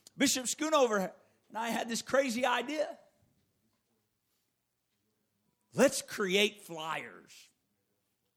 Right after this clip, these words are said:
And we did. We created these little handout flyers.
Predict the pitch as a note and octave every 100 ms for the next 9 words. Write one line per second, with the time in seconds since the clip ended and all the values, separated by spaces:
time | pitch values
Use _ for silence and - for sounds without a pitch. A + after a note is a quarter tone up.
0 | _ _ - C3 F3+ E3+ D3 C#3+ _ _
1 | _ _ _ - C3 - D3 D3 D#3 D3
2 | C#3 D3 C#3 D3 D3+ D3+ D3 - A#2 A#2
3 | A#2+